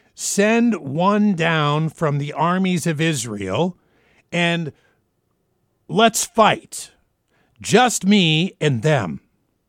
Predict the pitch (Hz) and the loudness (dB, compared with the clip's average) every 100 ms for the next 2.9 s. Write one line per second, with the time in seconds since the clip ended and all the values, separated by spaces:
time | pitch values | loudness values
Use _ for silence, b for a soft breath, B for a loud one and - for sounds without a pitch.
0 | _ _ _ _ _ _ _ _ _ _ | _ _ _ _ _ _ _ _ _ _
1 | - 233 - 220 190 202 196 196 180 165 | -2 0 2 0 2 4 4 4 2 -2
2 | - - 240 226 190 131 101 143 185 | -2 -2 0 -2 -4 -4 -2 -4 -4